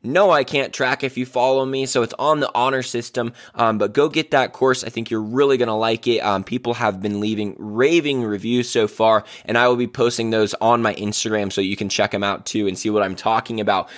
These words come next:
Uh, but yeah, today's episode, I'm just gonna be talking about three things that are going on, not really with the algorithm, but just how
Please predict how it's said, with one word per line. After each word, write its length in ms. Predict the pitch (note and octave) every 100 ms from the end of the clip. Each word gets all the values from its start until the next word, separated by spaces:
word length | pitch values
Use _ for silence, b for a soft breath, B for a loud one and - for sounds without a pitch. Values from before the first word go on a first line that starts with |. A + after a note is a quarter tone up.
| B
Uh, 200 | F#2+ G#2
but 360 | F#2+ A2 G#2 - _
yeah, 200 | C3 A#2+
today's 400 | - B2 E3 A3+
episode, 420 | C#3 C#3 - C#3+ -
I'm 100 | C3
just 140 | F3
gonna 140 | G3+ F3+
be 80 |
talking 280 | - C3+ C3+
about 240 | B2+ A#2 -
three 540 | - A#2+ C3+ D#3 D#3 B B
things 240 | - C#3+ C3
that 80 |
are 100 | C3
going 340 | G#2+ A#2 B2 B2 -
on, 380 | A2+ A2+ A2+
not 180 | C3+ C3+
really 200 | C#3+ C#3
with 160 | B2+ -
the 180 | A2 -
algorithm, 640 | G#2+ D3 G3 G3 G3 E3+
but 260 | B2+ A#2
just 200 | A#2+ A2+
how 180 | - A#2